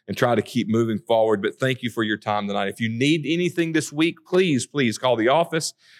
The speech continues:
Let us know. We'll try to, uh, take care of your needs any way that we can. But I'm gonna close us in a word of prayer, and then the night,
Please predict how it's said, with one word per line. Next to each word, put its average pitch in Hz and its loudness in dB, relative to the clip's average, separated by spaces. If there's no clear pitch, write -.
Let 131 4
us 117 0
know. 147 2
We'll 110 4
try 120 2
to, 104 4
uh, 98 0
take 147 0
care 139 2
of 120 2
your 123 2
needs 123 -2
any 139 -4
way 123 2
that 113 2
we 107 -4
can. 139 -4
But - 0
I'm 160 0
gonna 147 0
close 151 0
us 123 -4
in 151 -2
a 139 0
word 147 2
of - -4
prayer, 190 0
and 208 -2
then 113 0
the 110 2
night, 113 -4